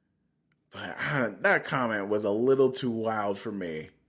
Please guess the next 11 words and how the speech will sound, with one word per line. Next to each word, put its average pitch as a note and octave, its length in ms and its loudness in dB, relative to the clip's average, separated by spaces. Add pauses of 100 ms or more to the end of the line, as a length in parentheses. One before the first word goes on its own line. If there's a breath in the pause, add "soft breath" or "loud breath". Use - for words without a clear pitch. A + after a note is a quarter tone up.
(180)
A B3 100 2
little D4 400 2
too F3 180 0
wild A#2+ 320 2
for B2 60 -12
me. F#2+ 240 -6
Did C#3+ 240 -6
you C#4 140 0
catch - 320 -2
this, G#3+ 240 -2
Stacia? G#3+ 500 0